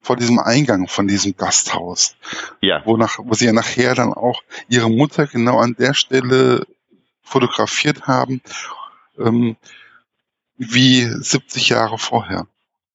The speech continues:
Speaker 2: Ja, ich bin natürlich, ich arbeite ja beim Fernsehen und bin natürlich au-, ein sehr visuell denkender Mensch, wenn man so will. Und mir war das wichtig, dass ich diese Reise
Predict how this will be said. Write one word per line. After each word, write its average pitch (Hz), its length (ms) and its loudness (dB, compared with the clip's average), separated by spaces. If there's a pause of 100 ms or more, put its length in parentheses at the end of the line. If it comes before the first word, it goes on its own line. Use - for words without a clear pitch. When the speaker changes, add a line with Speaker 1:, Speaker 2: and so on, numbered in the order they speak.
(580)
Speaker 2:
Ja, 104 180 2
ich 113 140 -2
bin 131 120 0
natürlich, 123 540 2
ich 104 280 0
arbeite 110 300 2
ja 104 80 4
beim 95 200 0
Fernsehen 107 400 -2
und 95 140 -2
bin 104 100 2
natürlich 101 500 0
au-, - 140 -2
ein 101 240 -18
sehr 95 180 2
visuell 98 340 2
denkender 101 440 0
Mensch, 95 520 0
wenn 82 120 0
man 80 380 -2
so 82 180 -4
will. 80 280 2 (440)
Und 90 340 0 (140)
mir 107 240 0
war 98 120 4
das 101 180 2
wichtig, 117 440 2 (220)
dass 98 240 2 (840)
ich - 180 -6
diese 101 240 2
Reise 107 480 2